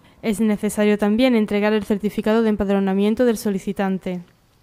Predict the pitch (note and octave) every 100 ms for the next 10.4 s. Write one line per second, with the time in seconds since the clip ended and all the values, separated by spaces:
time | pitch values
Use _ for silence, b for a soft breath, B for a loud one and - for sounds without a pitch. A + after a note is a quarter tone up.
0 | _ _ _ _ A#3 G3+ A3 G#3 G3+ A#3
1 | A3 G#3+ G#3+ A3+ G#3+ G#3 G#3+ G#3+ A3 G#3
2 | A3 G#3+ A3 G#3 - A3 A3 A3+ G#3+ G3+
3 | G3+ G#3 G3+ G#3 F#3+ F#3 b b b b
4 | b b b A3+ G#3 A3 G#3 A3+ A3 G#3
5 | G#3+ G#3+ G#3+ A3 A3+ G#3+ G#3 A3 A3+ A3
6 | G3+ G#3 G#3 A3+ A#3 A3 A3 C4 C#4 B
7 | B - G3+ G#3+ A3 A3+ A#3+ A#3 A3 -
8 | G#3 G#3 A3+ B3+ A#3+ G#3+ F#3 G3+ - A#3+
9 | A#3+ A#3 B3 A3 G3+ G3+ G3+ A#3+ A#3+ G#3+
10 | G3+ G#3 G#3 B3